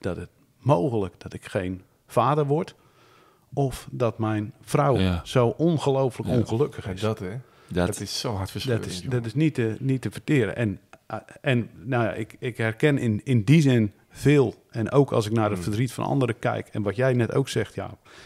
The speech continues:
Speaker 1: is dat in die periode, nou, iedere keer als wij in de kerk kwamen: "Hey, en we gaan vandaag
Speaker 3: Oh,
Speaker 1: dopen,
Speaker 2: ja.
Speaker 1: kindjes."
Speaker 3: Ik kon niet meer.
Speaker 1: En, en dan zit er eentje naast je met zo'n buik.
Speaker 2: Ja.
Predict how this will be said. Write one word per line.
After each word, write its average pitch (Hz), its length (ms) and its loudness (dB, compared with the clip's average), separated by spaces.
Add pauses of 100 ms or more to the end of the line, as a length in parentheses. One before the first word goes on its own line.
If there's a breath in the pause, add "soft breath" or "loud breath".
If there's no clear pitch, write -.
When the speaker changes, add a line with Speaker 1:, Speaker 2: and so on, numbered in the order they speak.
(280 loud breath)
Speaker 1:
is 107 80 -12
dat 107 180 0 (100)
in 123 160 0
die 113 120 0
periode, 117 640 2 (440 soft breath)
nou, - 120 -14 (160)
iedere 104 260 -4
keer 101 280 -4
als 107 140 -6
wij 104 220 -2
in 104 80 0
de 101 80 -4
kerk 113 280 2
kwamen: 104 520 0
"Hey, 165 300 -2
en 147 140 0
we 151 80 -4
gaan 160 180 0
vandaag 160 280 0
Speaker 3:
Oh, 113 60 4
Speaker 1:
dopen, 95 460 4
Speaker 2:
ja. 101 100 4
Speaker 1:
kindjes." 95 380 -2
Speaker 3:
Ik 101 160 -2 (140)
kon 151 200 4
niet 110 160 2
meer. 85 200 -6
Speaker 1:
En, 127 220 4
en 151 200 -2
dan 156 100 4
zit 160 160 0
er 151 60 0
eentje 156 220 2
naast 165 340 6
je 98 140 -2
met 107 200 -2
zo'n 101 260 0
buik. 92 240 -4
Speaker 2:
Ja. 101 220 2